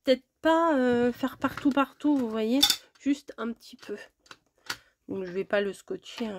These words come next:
je vais le tenir. Un petit peu par-ci, par-là. Alors j'ai vraiment pas l'habitude de faire du pochoir, hein.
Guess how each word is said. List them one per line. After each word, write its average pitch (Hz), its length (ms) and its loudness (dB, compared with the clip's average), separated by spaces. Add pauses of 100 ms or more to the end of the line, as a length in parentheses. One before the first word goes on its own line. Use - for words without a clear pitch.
je - 60 -20
vais 180 80 -8
le - 80 -12
tenir. 208 480 -8 (2250)
Un 208 100 -10
petit - 220 -20
peu 254 160 -2
par-ci, 240 380 -8
par-là. 214 440 -8 (420)
Alors 208 100 0
j'ai 214 100 4
vraiment 277 440 6 (100)
pas 277 200 2
l'habitude 247 520 2
de 220 100 -2
faire 220 200 -2
du 220 100 -8
pochoir, 175 460 -6
hein. 202 100 -12